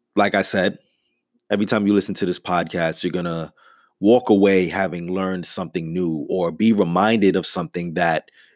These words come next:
you already knew, but intellectually it wasn't in the forefront of your consciousness, wasn't in the forefront of your mind. So yesterday,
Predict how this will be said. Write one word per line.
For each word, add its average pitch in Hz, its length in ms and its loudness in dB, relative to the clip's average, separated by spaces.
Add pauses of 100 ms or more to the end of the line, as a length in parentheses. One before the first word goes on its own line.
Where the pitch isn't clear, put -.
you 107 180 4
already 95 320 4
knew, 98 420 2 (720)
but 90 340 0 (240)
intellectually 107 680 0
it 98 40 2
wasn't 95 420 0 (140)
in 101 180 -2
the 90 80 -4
forefront 92 640 -2
of 87 140 -4
your 85 100 0
consciousness, - 880 -8
wasn't 98 260 0
in 92 80 0
the 78 60 -4
forefront 87 500 -2
of 78 80 -6
your 80 100 -4
mind. 78 460 -6 (540)
So 101 560 4 (920)
yesterday, 113 600 2